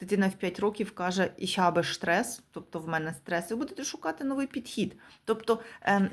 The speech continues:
новий підхід до емоцій. У вас тут дно колоди, до речі, карта вибору, карта закохані. Часто трактують, ем, цю карту як, ем, ем, карта кохання, але в багатьох випадках це вибір, бути чи не бути. І ви бачите, навіть циганка гадає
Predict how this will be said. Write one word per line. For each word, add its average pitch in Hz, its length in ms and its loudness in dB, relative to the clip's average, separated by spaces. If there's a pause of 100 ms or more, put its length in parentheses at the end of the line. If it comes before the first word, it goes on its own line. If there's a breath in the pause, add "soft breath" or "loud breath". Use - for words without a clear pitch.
новий 233 300 8
підхід 285 360 -2
до 247 320 2
емоцій. 226 760 6
У - 20 -10
вас 233 160 0
тут 233 180 -6
дно 262 160 2
колоди, 269 400 -2
до 185 140 2
речі, 233 340 2 (120)
карта 233 320 -4
вибору, 202 460 2
карта 196 320 -2
закохані. 185 720 -4 (500 loud breath)
Часто 247 340 0
трактують, 190 640 0 (1120)
ем, 170 440 -4
цю 190 100 -10
карту 196 400 0
як, 175 480 -2
ем, 160 440 2 (640 soft breath)
ем, 156 300 -6 (200)
карта 185 560 4 (280)
кохання, 226 580 4
але 180 340 4
в - 320 -10
багатьох 196 480 -2
випадках 175 560 -4
це 233 180 2
вибір, 190 420 4
бути 185 360 -2
чи 185 200 -4
не 190 120 4
бути. 185 340 0
І - 80 -8
ви 185 100 -2
бачите, 262 380 -2
навіть 190 320 2
циганка 214 520 -4
гадає 185 600 2